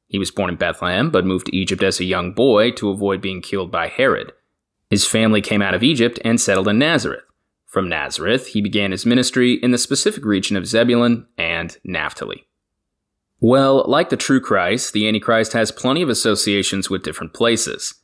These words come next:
For example, Ezekiel thirty-eight two depicts the Antichrist as the Slavic ruler of Russia at the time of the end. The Antichrist is known as Gog.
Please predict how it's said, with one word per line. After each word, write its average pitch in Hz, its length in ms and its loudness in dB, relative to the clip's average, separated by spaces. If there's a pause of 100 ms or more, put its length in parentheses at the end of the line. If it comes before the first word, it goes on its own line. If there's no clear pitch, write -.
(520)
For 117 160 2
example, 139 420 0 (160)
Ezekiel 104 400 -2
thirty-eight 95 520 -2
two 131 200 2
depicts 107 300 -2
the 110 80 0
Antichrist 110 420 0
as 107 200 -2
the 110 100 0
Slavic 156 580 0
ruler 78 360 -8 (240)
of 101 200 -2
Russia 123 540 2
at 104 140 -4
the 104 60 -10
time 85 260 -6
of 78 80 -18
the 85 120 -10
end. 67 240 -10 (720)
The 131 140 2
Antichrist 110 480 2
is 110 120 -2
known 98 200 0
as 87 100 -8
Gog. 69 380 -4